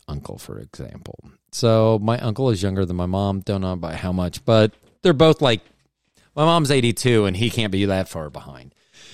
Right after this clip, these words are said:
But one of my mom's complaints is my uncle is an artist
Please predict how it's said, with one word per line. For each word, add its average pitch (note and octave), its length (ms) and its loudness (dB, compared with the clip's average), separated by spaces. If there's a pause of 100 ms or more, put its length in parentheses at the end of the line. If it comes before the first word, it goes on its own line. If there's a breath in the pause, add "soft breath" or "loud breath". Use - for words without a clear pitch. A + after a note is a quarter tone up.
(440 loud breath)
But C3 600 0
one D#3 240 -2
of D#3+ 160 -2
my C#3 160 0
mom's A2+ 460 0
complaints G#2 560 -2
is F#2 180 -2
my G#2 640 -2
uncle A2+ 240 -2
is F#2 140 0
an F2+ 80 -2
artist - 600 -10